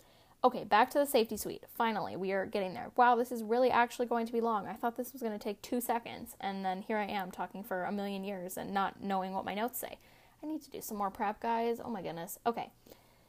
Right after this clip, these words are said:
Safety suite. I genu-, I, in general, think that the safety suite was done really well this season, honestly. I think that,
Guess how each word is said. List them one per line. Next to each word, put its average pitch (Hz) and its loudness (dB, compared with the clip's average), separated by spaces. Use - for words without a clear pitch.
Safety 302 2
suite. - -2
I 220 6
genu-, 269 2
I, 226 6
in 269 6
general, 254 4
think 254 2
that 262 -2
the 277 2
safety 240 4
suite 226 0
was 214 4
done 202 2
really 220 8
well 202 6
this 247 2
season, 247 2
honestly. 220 2
I 214 2
think 247 0
that, 220 4